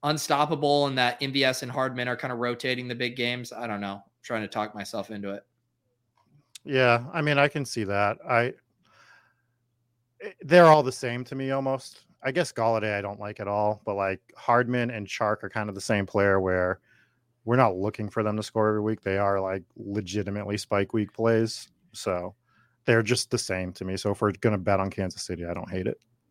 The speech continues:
Speaker 1: So, yeah. So basically, I think with our structure right now, ki-, the big question is, can we get away with a two Q B build? And then if that's the case, then we're three tight ends.
Speaker 2: We get
Speaker 1: Thirteen,
Speaker 2: twenty
Speaker 1: fourteen.
Speaker 2: rounds too.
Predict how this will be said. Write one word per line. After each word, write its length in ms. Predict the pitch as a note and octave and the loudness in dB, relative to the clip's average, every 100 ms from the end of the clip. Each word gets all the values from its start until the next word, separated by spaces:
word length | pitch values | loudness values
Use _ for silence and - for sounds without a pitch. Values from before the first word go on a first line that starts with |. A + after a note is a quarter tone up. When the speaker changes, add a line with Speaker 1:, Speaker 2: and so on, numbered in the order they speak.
| _ _ _ - | _ _ _ -16
Speaker 1:
So, 680 | - - F3+ E3 D#3+ D3+ - _ _ _ | -10 -2 2 4 2 0 -8 _ _ _
yeah. 240 | - E3 B2+ | 4 4 4
So 160 | - | 2
basically, 400 | E3 G#3 A3 B3+ | 2 2 0 0
I 60 | D#3 | 0
think 260 | D3 G3 E3+ | 2 -2 0
with 140 | D3+ | 2
our 100 | C#3+ | 2
structure 440 | C3+ - B2 - B2+ | 0 0 -2 -2 0
right 200 | B2 A#2+ | 0 0
now, 200 | A#2+ G#2 | -2 -4
ki-, 220 | - D#3 | -6 -10
the 120 | D3+ C#3 | -6 -8
big 420 | D3 C#3+ F#3+ F#3+ | -2 2 2 2
question 480 | - D3 C#3+ C3 B2 | 0 0 0 -6 -4
is, 220 | A2+ G#2+ | -6 -6
can 180 | C#3 C3+ | -6 -6
we 80 | |
get 160 | C3+ C#3 | -2 -2
away 380 | B2+ A#2 A#2+ A#2 | -2 0 2 2
with 180 | A#2+ A#2 | 0 -6
a 40 | |
two 280 | - - C3+ | -6 -4 -4
Q 220 | - C3+ | -4 -6
B 220 | G#2+ A2+ | -4 -2
build? 500 | A2+ G#2+ G2+ F#2+ F#2+ - _ _ _ _ - | -2 -2 0 -2 -4 -10 _ _ _ _ 0
And 200 | C3 B2+ | 0 2
then 540 | B2+ B2 A#2+ A2+ A2+ - _ | 2 2 2 -2 -6 -12 _
if 280 | C#3 C#3 - | 0 0 0
that's 320 | C#3 C3 C3+ | 2 2 2
the 100 | - | -4
case, 380 | - B2+ A#2+ A#2 | -4 0 0 0
then 240 | C3 A#2+ | -4 -4
we're 160 | A2+ A2 | -2 -4
three 420 | - - C#3 C#3 | -4 -10 -2 0
tight 360 | C3+ C3+ C3 B2 | 0 0 2 2
ends. 640 | A#2 A2+ A2+ A#2 - - _ _ - | 2 0 -2 -6 -8 -12 _ _ 0
Speaker 2:
We 160 | C3 C#3+ | 6 10
get 140 | G3+ | 12
Speaker 1:
Thirteen, 100 | A3+ | 10
Speaker 2:
twenty 240 | F3+ F3+ E3+ | 10 10 10
Speaker 1:
fourteen. 200 | A#2 A#2 | 10 10
Speaker 2:
rounds 300 | G#2 G2 - | 8 2 -2
too. 360 | A#2 F#2 G2+ | -2 -2 -4